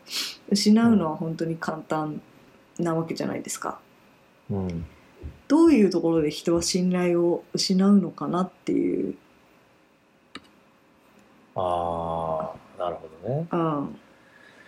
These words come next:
Speaker 2: あのー、わかんない。もうね、ちょっとわかんないけど、その先に行くと、
Speaker 1: うん。
Speaker 2: 信頼を失うことに対する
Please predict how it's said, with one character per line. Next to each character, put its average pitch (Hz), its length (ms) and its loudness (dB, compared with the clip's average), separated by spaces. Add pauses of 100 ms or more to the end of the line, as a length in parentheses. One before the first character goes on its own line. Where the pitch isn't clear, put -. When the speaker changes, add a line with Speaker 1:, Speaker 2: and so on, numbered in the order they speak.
(460)
Speaker 2:
あ 123 160 6
の 110 640 2
ー、 - 0 -
わ 120 100 2
か 139 140 2
ん - 20 -2
な - 60 -4
い。 131 40 -2
も 127 220 6
う - 20 0
ね、 101 360 0 (1800)
ち - 80 0
ょ - 20 4
っ 156 40 0
と 165 60 6
わ 139 60 6
か 165 80 6
ん - 20 2
な 170 60 4
い - 20 0
け 120 80 4
ど、 101 80 -6
そ - 160 0
の 190 100 4
先 180 320 0
に 202 140 2
行 180 120 -4
く - 80 -12
と、 131 500 4
Speaker 1:
う 196 40 4
ん。 180 200 0 (840)
Speaker 2:
信 220 420 4
頼 214 400 6
を 196 120 6
失 202 320 4
う 196 100 4
こ 196 140 2
と 202 120 4
に 147 140 2
対 120 220 4
す 117 180 -2
る 90 300 -2